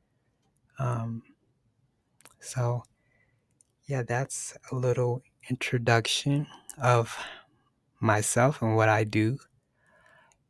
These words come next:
And I'm still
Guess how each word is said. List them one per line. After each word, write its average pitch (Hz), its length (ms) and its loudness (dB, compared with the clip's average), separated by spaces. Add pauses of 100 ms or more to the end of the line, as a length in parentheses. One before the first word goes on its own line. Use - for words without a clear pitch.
(100)
And 110 600 0 (2000)
I'm 135 240 4
still 151 480 6